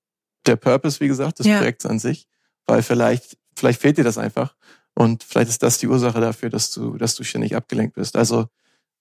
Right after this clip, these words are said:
Speaker 1: sich die Zeit nehmen, rauszugehen und, und dieses Bigger Picture zu sehen und zu verstehen,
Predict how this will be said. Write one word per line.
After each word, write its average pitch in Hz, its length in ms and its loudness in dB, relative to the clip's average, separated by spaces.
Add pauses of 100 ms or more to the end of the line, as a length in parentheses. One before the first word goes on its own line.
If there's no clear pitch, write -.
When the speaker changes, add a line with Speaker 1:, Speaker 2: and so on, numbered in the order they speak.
(120)
Speaker 1:
sich 131 200 4
die 143 140 2
Zeit 151 320 4
nehmen, 147 280 0
rauszugehen 131 880 0
und, 117 220 -2 (100)
und 117 180 -2
dieses 120 240 0
Bigger 117 240 4
Picture 143 380 0
zu - 140 -4
sehen 113 300 2
und 110 140 -2
zu - 80 -10
verstehen, 113 640 0